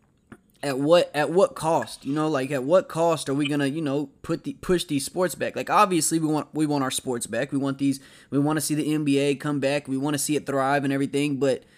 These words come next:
at what cost, man? 'Cause these are humans, man, and, and, and it's a, it's a fine line for us to say, yeah, they're humans, and, and we could be like, well, I have to go to work, just like Zach said. Pe-, they're,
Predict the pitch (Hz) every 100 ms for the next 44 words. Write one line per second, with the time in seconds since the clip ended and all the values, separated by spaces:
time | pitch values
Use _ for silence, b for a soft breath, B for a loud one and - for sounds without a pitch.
0 | b b b - 131 135 190 170 - 180
1 | 147 139 151 147 156 190 143 202 214 156
2 | 220 151 117 127 135 151 131 120 135 139
3 | 135 131 127 135 135 135 117 _ _ -
4 | 143 151 143 147 143 139 - 170 170 156
5 | 170 185 175 156 143 - 151 151 - 139
6 | - 147 143 165 175 151 135 175 185 147
7 | 139 139 b b b b b _ _ _
8 | _ - 131 135 135 135 131 127 - 131
9 | 127 127 143 175 151 151 143 139 131 -
10 | 156 151 151 147 143 139 - - 135 160
11 | 143 139 135 127 127 143 143 139 143 139
12 | 151 143 - 107 147 143 139 143